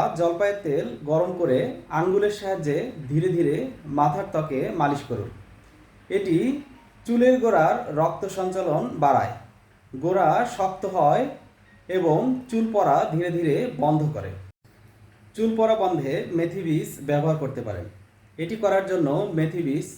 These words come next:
পরিষ্কার জলে সারা রাত ভিজিয়ে রাখুন এবং সকালে পেস্টে ব্লেন্ড করুন।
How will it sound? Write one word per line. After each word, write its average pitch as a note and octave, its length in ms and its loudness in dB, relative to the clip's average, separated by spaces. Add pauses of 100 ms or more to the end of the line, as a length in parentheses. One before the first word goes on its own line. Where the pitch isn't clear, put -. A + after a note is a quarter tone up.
(140)
পরিষ্কার F3+ 440 -4
জলে C#3+ 260 2 (120)
সারা D#3+ 380 -2
রাত C#3+ 200 0 (160)
ভিজিয়ে C#3 300 -2
রাখুন G#2 340 -8 (760)
এবং E3 360 0
সকালে F#3 480 0 (200)
পেস্টে D#3+ 360 -4 (240)
ব্লেন্ড C#3 280 -2
করুন। F#2+ 240 -6